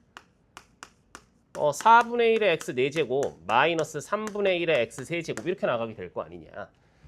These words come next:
그런데 에프 일을 대입했을 때 K가 나와야 돼. 일 대입하면 얼마야?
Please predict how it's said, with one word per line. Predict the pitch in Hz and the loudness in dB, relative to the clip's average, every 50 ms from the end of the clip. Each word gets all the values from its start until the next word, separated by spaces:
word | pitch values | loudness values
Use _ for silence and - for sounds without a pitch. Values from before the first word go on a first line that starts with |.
| - _ _ | -20 _ _
그런데 | - 196 214 202 160 120 | 0 0 4 4 4 4
에프 | 143 - - - 226 202 | 4 2 -2 -6 -6 -4
일을 | 165 202 214 220 214 - | -2 -2 0 0 0 0
대입했을 | 147 156 170 175 180 185 175 - 185 170 | 0 0 0 -2 -4 -8 -10 -10 -8 -8
때 | 170 165 156 | -6 -8 -10
K가 | - - 233 226 220 214 185 | -4 -2 -2 0 2 2 2
나와야 | 139 120 120 127 127 120 113 - | 4 4 4 4 4 2 2 2
돼. | 151 180 196 190 190 - | 2 0 0 -2 -4 -8
일 | - 196 226 214 | -6 -6 -2 -2
대입하면 | 240 233 226 233 226 214 156 107 | -2 -2 -2 -2 -2 -2 0 -2
얼마야? | 101 107 107 98 107 147 170 | -2 -4 -4 -4 -4 -6 -8